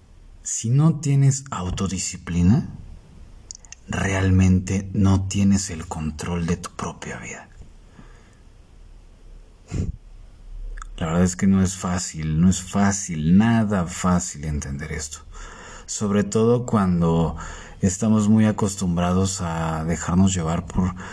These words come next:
por una decisión visceral o por una, una ola emocional que es la que de repente nos, nos controla.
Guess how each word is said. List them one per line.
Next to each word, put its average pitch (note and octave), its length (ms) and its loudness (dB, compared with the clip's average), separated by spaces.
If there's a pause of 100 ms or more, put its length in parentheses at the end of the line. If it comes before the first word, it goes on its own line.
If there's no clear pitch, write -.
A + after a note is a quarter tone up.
(420)
por E2+ 400 2
una G2+ 180 6
decisión F#2 640 2
visceral F#2+ 680 0
o F#2 120 0
por E2 240 -2
una, F#2+ 600 4 (600)
una F#2 260 6
ola G2 200 4
emocional F#2+ 840 2 (360)
que F2+ 200 -2
es F2+ 120 -4
la F#2+ 260 0
que E2+ 180 -6
de D#2 160 -2
repente E2 600 -2
nos, E2+ 540 2 (540)
nos F2 180 -6
controla. D2 720 -6